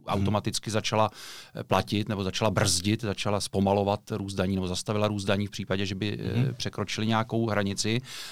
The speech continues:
Speaker 1: Ale i výdaje chcete omezit ústavním zákonem, jestli jsem to sch-, správně
Speaker 2: Ano.
Speaker 1: pochopil. Eh, proč chcete ten manévrovací prostor,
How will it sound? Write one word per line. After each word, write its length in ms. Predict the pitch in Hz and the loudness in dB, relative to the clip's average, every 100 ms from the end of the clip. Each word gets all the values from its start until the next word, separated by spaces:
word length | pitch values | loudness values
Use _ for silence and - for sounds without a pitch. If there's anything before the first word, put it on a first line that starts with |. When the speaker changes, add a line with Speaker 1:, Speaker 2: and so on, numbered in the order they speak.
| - | 2
Speaker 1:
Ale 140 | 113 - | 4 6
i 80 | |
výdaje 380 | 139 151 180 151 | 6 6 6 4
chcete 300 | - - - | 2 -4 -4
omezit 400 | 92 90 90 85 | -2 0 0 -2
ústavním 460 | - - 92 90 87 | -8 -4 -4 -2 -2
zákonem, 500 | 87 85 - 87 82 | -2 -4 -4 -6 -6
jestli 200 | 85 90 | -6 -4
jsem 140 | 92 | -4
to 80 | 87 | -4
sch-, 140 | - - - | -6 -6 -8
správně 340 | - 95 95 | -4 0 2
Speaker 2:
Ano. 120 | 95 | 2
Speaker 1:
pochopil. 500 | 71 - 87 85 73 - - - - - | 0 -4 -6 -6 -8 -10 -18 -18 -16 -6
Eh, 500 | 90 92 95 - _ _ _ _ _ _ _ _ | -2 -2 -4 -10 _ _ _ _ _ _ _ _
proč 300 | 98 104 - | 0 2 0
chcete 500 | - 202 208 156 107 64 87 - | -2 -4 2 2 2 -2 -8 0
ten 260 | 117 113 | 0 2
manévrovací 600 | 117 101 104 110 107 117 | 0 0 2 2 0 -2
prostor, 580 | - 101 - 110 104 | -4 -4 -2 2 2